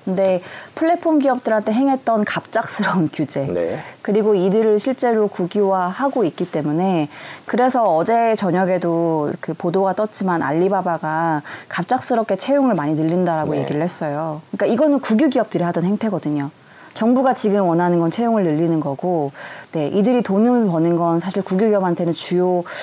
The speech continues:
Speaker 1: 미션 중에 하나는 아니었습니다. 근데 인력의 효율화를 플랫폼 기업들이 이렇게 되면 하기가 좀 어려워질 수 있겠죠. 그러니까 이게
Speaker 2: 음.
Speaker 1: 국유 기업의 역할들을 민영 기업이 가져가고, 민영 기업이 했던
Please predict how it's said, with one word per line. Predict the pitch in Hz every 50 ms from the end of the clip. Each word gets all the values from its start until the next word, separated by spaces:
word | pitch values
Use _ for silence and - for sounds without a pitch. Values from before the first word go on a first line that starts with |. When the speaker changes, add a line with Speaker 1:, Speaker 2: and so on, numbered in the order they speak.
| - - - -
Speaker 1:
미션 | 185 170 - 226 220 220 220
중에 | 202 196 196
하나는 | 196 196 202 196 196 180 139
아니었습니다. | 123 135 151 165 180 170 - - - 151 143 135 143 147 - - - - - - - -
근데 | - - 196 202 208 220 240 254 269 277 277 - - -
인력의 | - 220 247 262 285 311 302 269 285 269 269 -
효율화를 | 285 302 302 302 302 277 254 247 247 247 240
플랫폼 | - 262 262 262 - 262 247 240
기업들이 | 220 214 208 - - 185 185 160
이렇게 | 156 156 - 190 175
되면 | 180 170 165 170 165 165
하기가 | 175 190 214 220 208 208
좀 | 196 - 190 175 156
어려워질 | 135 139 156 185 196 202 196 190 185
수 | 180 - - 147
있겠죠. | - - 165 156 - - - 151 160
그러니까 | 165 165 175 - 175
이게 | 170 160 - 185
Speaker 2:
음. | 180
Speaker 1:
국유 | - 190 185 220 214
기업의 | 190 202 196 185 180 180 180 165
역할들을 | 151 135 - - 175 160 151 160 156 180 202 226 226 - - - - - -
민영 | 180 180 190 196 196 196
기업이 | 180 180 165 160 156
가져가고, | - 156 147 156 151 143 139 135 - - 185 240 294 311 - - - - -
민영 | - 190 202 208 208 202 185
기업이 | 190 180 165 170 170
했던 | 160 - - - 208 226 254 277